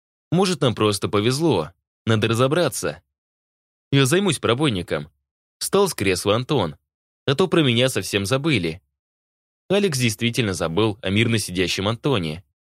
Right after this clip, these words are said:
В рубку зашел Адамал, на ходу просматривая и подавая планшет с текстом Алексу.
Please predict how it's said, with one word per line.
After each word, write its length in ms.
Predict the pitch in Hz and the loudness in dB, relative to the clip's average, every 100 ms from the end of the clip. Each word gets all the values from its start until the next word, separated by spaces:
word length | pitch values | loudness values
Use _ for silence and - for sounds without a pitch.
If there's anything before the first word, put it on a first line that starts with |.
| _ - | _ -4
В 80 | 147 | 0
рубку 300 | 220 208 196 | 0 0 0
зашел 380 | 147 113 95 95 | 0 0 0 0
Адамал, 560 | 95 123 147 85 73 _ - | 2 0 0 -2 -4 _ -4
на 120 | 107 | -2
ходу 220 | 160 196 | 0 0
просматривая 880 | 127 98 104 113 131 127 101 92 98 _ | 0 0 2 0 2 0 2 0 -4 _
и 60 | 170 | -2
подавая 420 | 190 170 160 170 | 0 2 4 2
планшет 500 | 127 110 85 110 117 | 2 -2 0 -2 -2
с 80 | - | -2
текстом 420 | - - - 101 - | -4 -4 -4 -4 -2
Алексу. 640 | 147 110 85 - 87 80 | -2 0 -2 -4 -4 -6